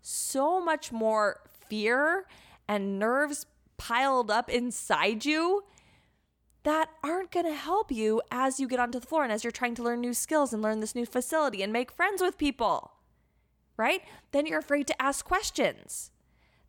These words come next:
Then you're afraid to start conversations. You don't wanna be annoying, or you don't want people to be mean to you. And guess what actually happens when we do that? Think about it. Like,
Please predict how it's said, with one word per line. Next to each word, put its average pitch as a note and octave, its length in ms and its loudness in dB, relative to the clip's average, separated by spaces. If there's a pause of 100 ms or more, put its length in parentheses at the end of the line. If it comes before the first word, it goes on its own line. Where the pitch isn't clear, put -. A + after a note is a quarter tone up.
Then C4+ 160 2
you're D4 180 4
afraid D4 640 0
to C4+ 80 -6
start D4 300 2
conversations. D4+ 680 0
You A#3 80 -2
don't B3+ 120 -2
wanna C4+ 120 0
be C#4+ 140 0
annoying, D4 480 2
or - 20 0
you A#3 120 0
don't B3 80 0
want B3+ 120 -2
people C4+ 180 -4
to D4 100 0
be D4+ 160 -2
mean F4 380 0
to E4+ 100 -2
you. F3 320 0 (1300)
And A#3+ 240 -6
guess C#4 300 -2
what D#4 200 0
actually B3 420 -4
happens A#3+ 440 -2
when A3 100 0
we G#3+ 120 -2
do C4+ 180 0
that? - 260 -2 (1300)
Think F#4+ 120 0
about G#3+ 220 2
it. - 100 -8
Like, - 240 -2